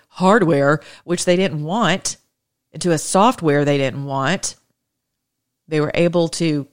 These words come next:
coalesce, come together, and squeeze. And that's what you need to be doing in your rural and suburban areas. You need to be putting the squeeze on your urban G O Ps. In your high-density counties,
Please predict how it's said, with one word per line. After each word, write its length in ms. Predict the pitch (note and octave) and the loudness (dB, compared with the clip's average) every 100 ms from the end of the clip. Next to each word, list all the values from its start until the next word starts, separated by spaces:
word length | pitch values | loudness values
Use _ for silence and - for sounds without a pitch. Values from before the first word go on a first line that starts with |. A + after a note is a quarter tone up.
| _ | _
coalesce, 840 | - F3 B3 G#3 F3 F#3 - - - _ _ _ _ | -4 0 2 4 2 2 -2 -4 -8 _ _ _ _
come 240 | - C3+ D#3+ | -6 -6 -4
together, 640 | B3 C4 G3 F#3+ G3 G3+ _ _ _ - | 2 4 6 6 4 -2 _ _ _ -2
and 160 | G3 | -2
squeeze. 640 | G3 - F3+ C3 - - - _ _ _ _ _ - | -2 0 0 0 -4 -10 -12 _ _ _ _ _ -2
And 120 | G#3 | 2
that's 220 | F#3+ D#3+ | 2 2
what 160 | F#3 - | 0 0
you 80 | A3 | 2
need 200 | F#3+ E3 | 2 0
to 60 | |
be 120 | F3+ F#3+ | -4 -2
doing 460 | D#3+ C#3+ C#3+ D3 - | 0 0 -2 -6 -8
in 140 | D#3+ | -4
your 140 | E3 | -2
rural 520 | D3+ D#3 D#3+ F#3 G3 G3 _ | 0 2 4 6 4 -2 _
and 140 | - F3 | -10 -4
suburban 420 | E3+ D#3+ D#3 D3+ | -2 0 0 -2
areas. 600 | - C#3 C3+ - - - _ _ _ _ _ _ _ _ _ D3 | -2 -2 -2 -4 -8 -10 _ _ _ _ _ _ _ _ _ -10
You 140 | F#3+ | -4
need 140 | A#3 A3+ | -2 0
to 80 | |
be 100 | E3 | -2
putting 400 | D#3 F3 E3+ D#3+ | -4 -2 0 0
the 100 | C#3 | -2
squeeze 960 | C3+ - - E3 D#3+ G3+ F3+ C3 A#2+ A#2 A#2 _ _ _ | -6 -6 -8 -12 -8 -4 -4 -4 -6 -8 -12 _ _ _
on 180 | C#3+ C#3 | -4 -2
your 180 | D3+ E3 | 0 0
urban 320 | - D3+ C#3+ C#3 | 2 2 0 -2
G 160 | C#3 | -2
O 80 | C3+ | -4
Ps. 400 | C3 - - - _ _ _ _ _ _ _ - | -4 -6 -8 -12 _ _ _ _ _ _ _ -8
In 200 | D#3 D3+ | -4 -2
your 160 | F3 | -2
high-density 600 | F3 F3+ F3 E3 - F3+ | 0 -2 -2 -4 -4 -6
counties, 640 | F3 F#3 F3+ F#3+ F#3+ - | -2 -2 0 -2 -4 -6